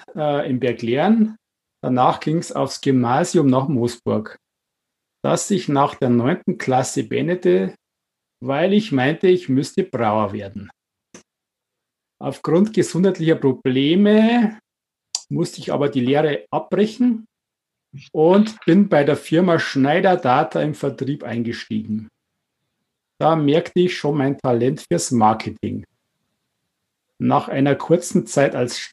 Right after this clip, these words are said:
selbstständiger E D V-Händler war ich bei der Wartenberger Firma Creacom im Vertrieb tätig.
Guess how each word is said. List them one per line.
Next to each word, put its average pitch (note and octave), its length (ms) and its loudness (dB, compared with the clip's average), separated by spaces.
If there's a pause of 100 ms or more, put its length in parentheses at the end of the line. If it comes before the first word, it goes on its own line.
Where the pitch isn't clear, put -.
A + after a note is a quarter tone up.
(100)
selbstständiger E3 840 0
E C3 100 0
D B2 120 0
V-Händler F#3 840 0 (500)
war C3 260 0
ich - 200 -4
bei C#3 140 0
der C3 160 0
Wartenberger C3+ 680 0 (240)
Firma C#3 300 0
Creacom G3+ 800 2
im C#3+ 160 -6
Vertrieb A#2+ 520 -6
tätig. A2 440 -8